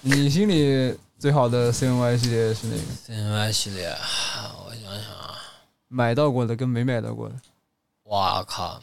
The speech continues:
Speaker 2: 没买到过大白兔吧？A F E。
Speaker 1: 啊。
Speaker 2: 那个礼盒很漂亮。
Speaker 1: 买到的。
Speaker 2: 喜欢的，有，拥有的，忍者吧，忍者那个，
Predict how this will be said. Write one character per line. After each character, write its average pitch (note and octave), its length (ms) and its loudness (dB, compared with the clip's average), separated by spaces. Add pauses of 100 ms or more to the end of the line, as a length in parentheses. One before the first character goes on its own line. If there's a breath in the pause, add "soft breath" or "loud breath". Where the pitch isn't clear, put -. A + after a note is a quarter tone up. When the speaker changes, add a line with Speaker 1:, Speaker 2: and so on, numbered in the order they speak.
Speaker 2:
没 G#2 160 -18
买 A2 220 -6
到 G2+ 180 -2
过 G2 160 -6
大 A2 180 -2
白 G2+ 180 -2
兔 A2 160 -8
吧 F2 240 -8 (600)
？A G2+ 120 -4
F F#2+ 200 -2
E。 G2+ 280 -4 (220)
Speaker 1:
啊。 A2+ 280 2 (580)
Speaker 2:
那 G#2+ 120 -20
个 G2+ 120 -20
礼 G2 200 -20
盒 G2+ 340 -2
很 G2 220 -6
漂 G2+ 140 -20
亮。 F#2+ 100 -20 (160)
Speaker 1:
买 A#2 260 0
到 B2+ 220 4
的。 A2+ 160 0
Speaker 2:
喜 G#2 220 -4
欢 B2 520 0
的， A2 100 -8 (120)
有， G2+ 300 -4
拥 D3 320 0
有 F#2+ 240 -6
的， - 260 -10 (300)
忍 E3 180 2
者 B2+ 160 4
吧， C3+ 220 0 (220)
忍 C3 200 2
者 C3 160 6
那 C3+ 180 -2
个， G#2+ 300 -4